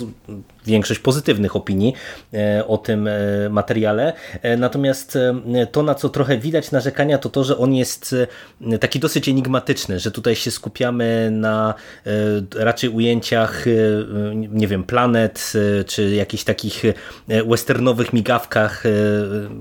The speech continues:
wiesz, na, na Colta przysłowiowego, e, przy biodrze, czy, czy coś w tym stylu. E, ale, e, dla mnie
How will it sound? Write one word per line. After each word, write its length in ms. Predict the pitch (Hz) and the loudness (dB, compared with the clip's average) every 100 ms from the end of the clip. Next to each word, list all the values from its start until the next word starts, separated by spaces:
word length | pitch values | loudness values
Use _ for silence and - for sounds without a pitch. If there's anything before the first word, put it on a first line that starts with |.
| 104 - | -14 -8
wiesz, 240 | 107 101 - | -2 0 2
na, 120 | 101 - | 0 0
na 120 | 107 | -2
Colta 540 | - 139 123 - 104 104 | 2 2 2 4 2 2
przysłowiowego, 920 | - 113 123 107 101 110 98 107 101 - - - | -2 -4 0 2 4 4 2 2 0 -4 -16 -6
e, 440 | 107 107 104 104 101 | 0 2 4 2 0
przy 400 | - 113 107 101 | -4 2 4 2
biodrze, 580 | 95 120 98 95 110 107 | 2 0 0 2 2 2
czy, 180 | - 107 | 0 -4
czy 180 | - | -2
coś 180 | 113 117 | 0 0
w 60 | - | 0
tym 140 | 113 | -2
stylu. 420 | - 120 110 143 - - - - | 0 0 2 2 -2 -10 -8 0
E, 200 | 113 110 | 0 0
ale, 200 | 123 127 | -2 2
e, 500 | 127 123 113 117 104 | 2 0 0 -4 -2
dla 240 | 123 135 | 0 0
mnie 600 | 151 160 156 151 147 | 0 0 2 2 2